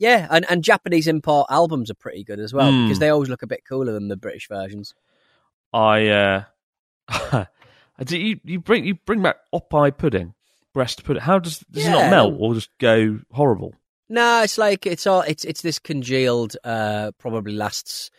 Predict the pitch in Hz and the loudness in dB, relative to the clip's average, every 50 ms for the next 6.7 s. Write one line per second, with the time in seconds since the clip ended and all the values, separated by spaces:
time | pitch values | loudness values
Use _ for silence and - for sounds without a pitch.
0 | _ _ _ _ _ - 123 117 113 107 107 110 107 110 107 104 107 107 107 107 | _ _ _ _ _ -8 -4 -4 -4 -4 -4 -6 -6 -6 -6 -6 -6 -6 -6 -4
1 | 107 107 107 107 107 104 101 - _ _ _ - 107 104 101 101 135 147 139 120 | -4 -4 -4 -4 -6 -8 -8 -12 _ _ _ -18 -16 -12 -6 -2 0 0 2 2
2 | 107 92 73 62 52 50 50 50 50 - 104 101 98 101 95 95 - - - - | 0 0 -2 -2 -4 -6 -8 -10 -12 -12 -10 -10 -8 -8 -10 -10 -12 -18 -20 -20
3 | _ _ _ 139 139 123 127 117 117 113 110 110 107 - 117 - - - 131 123 | _ _ _ -6 -4 -4 -4 -4 -4 -4 -6 -6 -8 -8 -12 -14 -10 -8 -6 -4
4 | 123 120 110 - _ - 117 - - - 123 - _ - - 131 117 110 104 - | -2 -2 -4 -6 _ -10 -10 -10 -10 -16 -16 -20 _ -10 -8 -6 -6 -4 -6 -6
5 | - - - _ _ - - _ _ - 110 110 101 - - 117 107 - 113 101 | -10 -12 -14 _ _ -20 -20 _ _ -12 -12 -10 -8 -6 -4 -4 -4 -6 -8 -8
6 | 117 104 101 120 113 107 110 113 110 107 101 98 123 | -8 -8 -8 -8 -8 -6 -4 -4 -4 -4 -4 -6 -8